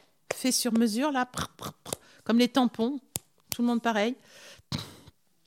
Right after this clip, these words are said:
<clears throat> Alors, pour terminer, je dirais que David, à cette époque de sa vie, il savait qui il était. Ah, est-ce qu'on sait qui on est ?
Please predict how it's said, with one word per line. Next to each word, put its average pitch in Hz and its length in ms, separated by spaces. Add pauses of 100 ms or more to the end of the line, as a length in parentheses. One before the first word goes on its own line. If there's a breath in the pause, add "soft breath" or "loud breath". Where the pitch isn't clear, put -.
(920 soft breath)
<clears throat> 202 40 (580 loud breath)
Alors, 285 300 (1000)
pour - 140
terminer, 285 400
je 247 60
dirais 262 240
que 269 100
David, 233 400
à 220 40
cette - 200
époque 233 240
de 214 80
sa 214 200
vie, 220 220 (280 soft breath)
il 202 120
savait 247 400
qui 226 240
il 196 80
était. - 280 (580)
Ah, 165 280 (540)
est-ce - 140
qu'on 208 120
sait - 260
qui 185 180
on 165 100
est ? 160 140